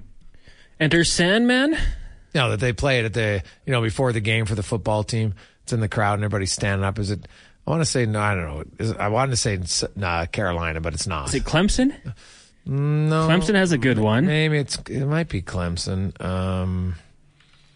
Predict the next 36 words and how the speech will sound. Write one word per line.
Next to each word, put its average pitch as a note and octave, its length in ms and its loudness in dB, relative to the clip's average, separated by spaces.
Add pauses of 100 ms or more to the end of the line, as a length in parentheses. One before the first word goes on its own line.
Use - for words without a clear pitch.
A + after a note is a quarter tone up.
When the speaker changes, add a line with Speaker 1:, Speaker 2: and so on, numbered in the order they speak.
(480)
Speaker 2:
yeah, G2+ 360 0
I G#2 40 0
don't F2+ 100 0
know. D#2+ 100 -2
You G#2 140 -2
have B2+ 120 -4
to - 100 -6
look E2+ 200 -4
it D#2 80 -6
up. D#2 200 -6
I G2 140 -2
can't E2 220 -4
remember. D#2 280 -4
I've G2 100 -2
seen E3 260 0
the B2 80 2
video G#2 300 0
many F#2 280 0
times. E2+ 360 -2
You F2+ 100 -2
should E2+ 180 -6
think, G2 340 -4
uh, F2 300 -2
you'd F2 200 -4
think G2+ 220 -4
I E2 100 -2
would B2 120 -2
Speaker 1:
Virginia C3+ 340 4
Speaker 2:
know. A#2 40 0
Speaker 1:
Tech. G2+ 400 -2
Speaker 2:
That's F2 360 -2
who - 80 -8
it G2+ 60 -2
Speaker 1:
Yeah. F#2 240 0
Speaker 2:
is. E2+ 120 -6
Yeah. - 280 -10